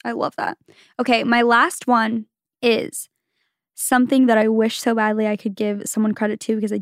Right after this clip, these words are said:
don't remember where I heard it. I think Skinny Confidential mentioned it, but I believe that she got it from someone else. Okay, the concept is that applied knowledge is power. So people always like to say knowledge is power, which is very true,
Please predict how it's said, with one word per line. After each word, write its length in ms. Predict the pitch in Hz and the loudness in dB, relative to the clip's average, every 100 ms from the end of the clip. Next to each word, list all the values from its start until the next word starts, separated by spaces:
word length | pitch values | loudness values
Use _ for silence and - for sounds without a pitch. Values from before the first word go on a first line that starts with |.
| - | -4
don't 220 | 208 214 | -4 -2
remember 280 | 214 208 202 | -2 -2 -4
where 160 | 208 | -4
I 60 | 208 | -4
heard 280 | 190 220 220 | -2 0 2
it. 100 | 240 | 0
I 80 | 214 | -2
think 240 | - 262 | 0 0
Skinny 240 | - 277 262 | 2 0 0
Confidential 480 | 240 220 220 208 | 0 -2 -4 -4
mentioned 400 | 196 202 196 226 | -4 -4 -4 -2
it, 100 | 233 | 0
but 80 | 220 | 0
I 40 | 202 | -2
believe 360 | 185 202 208 | -2 -4 -6
that 120 | - - | -10 -10
she 240 | - 220 | -8 -2
got 160 | 196 196 | 0 0
it 80 | - | -4
from 140 | 208 | -8
someone 220 | 202 190 | -6 -4
else. 380 | 170 240 277 - _ _ _ _ _ | -2 -4 -6 -10 _ _ _ _ _
Okay, 140 | - - | -8 -8
the 120 | 233 | -8
concept 480 | - 240 254 285 - | -2 0 2 0 -4
is 280 | - 226 220 | 0 0 2
that 320 | 208 190 226 _ _ _ _ - | 2 2 0 _ _ _ _ -12
applied 680 | 247 - 247 226 226 240 262 _ - | -12 -4 2 4 4 2 -2 _ 0
knowledge 500 | 233 196 208 214 - | 2 2 0 -6 -8
is 100 | 233 | -12
power. 460 | - - - - - _ _ _ _ _ | -8 -6 -6 -8 -18 _ _ _ _ _
So 160 | - 233 | -2 -2
people 380 | - 285 262 285 | 0 0 2 2
always 340 | 277 233 226 | 4 4 4
like 160 | 226 226 | 2 -2
to 100 | 233 | -4
say 200 | - 226 | 0 2
knowledge 400 | 220 190 190 196 | 2 2 -2 -4
is 100 | 196 | -6
power, 380 | - 202 214 254 | -2 0 2 2
which 160 | 233 | 0
is 200 | 202 185 | -4 -8
very 320 | 226 214 262 240 | -6 0 0 0
true, 460 | - 226 - 233 | 0 2 2 -2